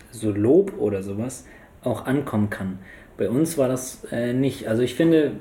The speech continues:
man hätte nochmal eine, eine E-Mail-Adresse formulieren können, irgendwie einfach at pipapo punkt de oder so,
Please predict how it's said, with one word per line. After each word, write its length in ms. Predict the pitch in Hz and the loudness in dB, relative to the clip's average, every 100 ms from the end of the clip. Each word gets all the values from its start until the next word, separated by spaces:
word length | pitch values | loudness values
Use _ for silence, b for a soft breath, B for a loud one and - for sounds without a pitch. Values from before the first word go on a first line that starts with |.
| - | -4
man 240 | 131 131 | -2 0
hätte 180 | 131 139 | 0 0
nochmal 400 | 135 127 127 123 | 0 0 0 0
eine, 360 | 123 117 113 113 | 0 0 0 0
eine 140 | 113 | 0
E-Mail-Adresse 680 | 110 165 175 156 143 139 - | 2 2 4 2 0 -4 -8
formulieren 560 | - 139 131 135 139 | -8 -2 2 4 2
können, 320 | 131 127 123 117 | 2 0 0 -2
irgendwie 280 | 120 120 | -2 0
einfach 340 | 113 120 113 107 | 0 -2 -2 0
at 220 | 110 110 | 0 2
pipapo 680 | 156 147 139 143 143 143 143 | 0 2 0 4 4 4 2
punkt 220 | 135 131 | -4 0
de 300 | 131 127 143 | 2 4 4
oder 200 | 139 135 | 6 4
so, 300 | 127 143 143 | 4 0 -2